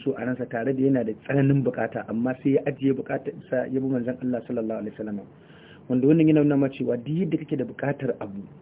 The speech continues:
idan ya zonto cewa wannan abin ya ci karo da abin da Annabi sallallahu alaihi wasallama yake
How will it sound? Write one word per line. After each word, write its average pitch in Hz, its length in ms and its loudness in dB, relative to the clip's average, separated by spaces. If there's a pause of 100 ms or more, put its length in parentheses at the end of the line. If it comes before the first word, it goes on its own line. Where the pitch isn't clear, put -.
(1080)
idan 135 280 4
ya 151 80 8
zonto 147 460 2
cewa 131 220 2 (100)
wannan 131 300 0
abin 127 260 0
ya 123 140 -2
ci - 160 -16
karo 135 260 0
da 113 160 -4
abin 131 200 -2
da 127 100 -2
Annabi 120 180 -4
sallallahu 127 320 -6
alaihi - 0 -
wasallama 123 120 -2
yake 123 180 -6